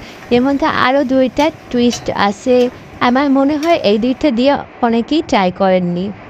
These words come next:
তো এরপরে আমি কিছু রসুনের কোয়া দিয়ে দিলাম।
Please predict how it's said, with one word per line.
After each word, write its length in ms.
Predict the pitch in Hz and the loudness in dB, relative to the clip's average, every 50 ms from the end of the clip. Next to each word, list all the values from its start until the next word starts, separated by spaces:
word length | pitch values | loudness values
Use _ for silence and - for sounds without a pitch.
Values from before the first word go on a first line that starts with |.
| - - - - | -20 -18 -18 -10
তো 100 | - - 190 - | -6 -4 0 2
এরপরে 380 | - 302 294 - 339 349 370 392 | 2 2 2 2 2 2 2 2
আমি 240 | 349 277 262 277 294 | 2 2 2 0 0
কিছু 360 | - - 294 277 - - - 277 277 277 277 277 | 0 -2 -2 -4 -2 -2 0 2 2 2 2 2
রসুনের 480 | 247 254 254 240 - - 277 302 311 311 | 2 2 2 2 0 -4 -2 -2 -2 -2
কোয়া 260 | - - 240 220 214 220 | 0 2 2 4 4 2
দিয়ে 240 | 214 202 240 247 247 | 2 2 4 4 4
দিলাম। 320 | 233 240 233 233 247 277 | 2 2 2 2 2 0